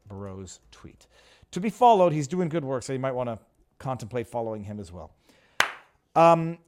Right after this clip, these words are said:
now let's just see something here. "I am the science," says Doctor Offensive. Well,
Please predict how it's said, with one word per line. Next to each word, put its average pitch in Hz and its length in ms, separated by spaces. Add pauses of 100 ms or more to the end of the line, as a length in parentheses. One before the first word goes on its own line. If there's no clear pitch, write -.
now 139 160
let's 143 180
just 151 180
see 156 120
something 151 320
here. 165 340
"I 139 160
am 143 220
the 127 100
science," 147 440
says 135 280
Doctor 131 360
Offensive. 139 540
Well, 123 260